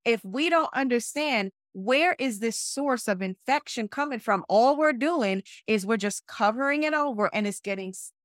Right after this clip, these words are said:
weaker and weaker and weaker. So the first thing we do is we do a clean analysis and we understand,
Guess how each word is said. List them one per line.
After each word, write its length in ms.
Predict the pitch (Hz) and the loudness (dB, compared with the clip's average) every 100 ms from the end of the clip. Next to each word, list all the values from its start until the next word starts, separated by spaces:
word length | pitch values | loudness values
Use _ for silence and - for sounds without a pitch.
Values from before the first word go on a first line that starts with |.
| _ _ | _ _
weaker 600 | 175 226 269 294 269 311 - _ _ | -6 -4 -2 0 0 -2 -6 _ _
and 240 | - 196 175 | -4 -2 -2
weaker 360 | 226 226 240 - | -4 0 0 0
and 180 | 202 190 | -2 -2
weaker. 300 | 233 175 - - | -2 -4 -6 -10
So 160 | - 226 | -2 0
the 80 | 208 | 2
first 280 | 294 403 | 2 2
thing 140 | - 294 | 2 0
we 100 | 240 | 2
do 120 | 226 | 0
is 100 | 214 | 0
we 80 | 214 | -2
do 160 | 214 | 0
a 80 | 202 | -2
clean 480 | - - 285 302 311 | -4 -6 -2 -2 0
analysis 720 | 226 220 269 277 214 208 190 | 2 2 2 0 -4 -6 -4
and 140 | - 196 | -4 -4
we 120 | 220 | -4
understand, 600 | 233 220 208 254 269 226 | -2 -2 -2 -4 -4 -4